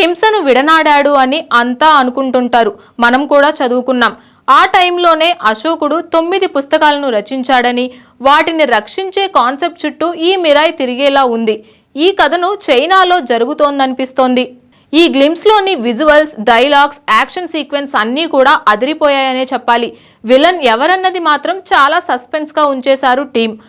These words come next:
మరి ఆ విలన్ రోల్లో ఎవరు కనిపిస్తారు, ఆ పేరు ఎప్పుడు రివీల్ చేస్తారు అన్నది వేచి చూడాల్సిందే. కానీ ఈ గ్లింప్స్ చూస్తుంటే మాత్రం ఇది కదా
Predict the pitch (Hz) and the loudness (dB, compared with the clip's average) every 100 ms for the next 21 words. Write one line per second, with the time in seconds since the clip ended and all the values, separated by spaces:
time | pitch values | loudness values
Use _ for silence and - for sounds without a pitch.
0 | _ - 233 240 285 320 247 269 240 262 | _ -6 0 2 2 0 2 2 2 0
1 | 392 427 403 359 359 233 196 262 339 330 | 0 0 0 0 0 0 0 0 -2 -4
2 | 320 320 - 294 302 311 _ _ - 285 | -4 -6 0 0 0 -8 _ _ 0 2
3 | 415 403 359 359 269 - 359 370 311 320 | 4 2 0 2 0 0 -2 0 0 -2
4 | 320 285 285 285 277 269 262 262 320 240 | 0 0 2 2 4 4 2 -2 -2 2
5 | 233 240 262 247 247 240 247 226 - _ | 2 2 0 2 0 -2 -4 -4 -6 _
6 | _ - 262 247 302 339 349 262 269 311 | _ 0 2 2 0 0 -2 0 -2 -2
7 | - - 403 - 339 330 302 262 269 311 | -2 -2 -2 -2 0 0 2 2 0 -4
8 | 330 - 240 277 330 302 320 | -6 -6 -4 -2 0 2 4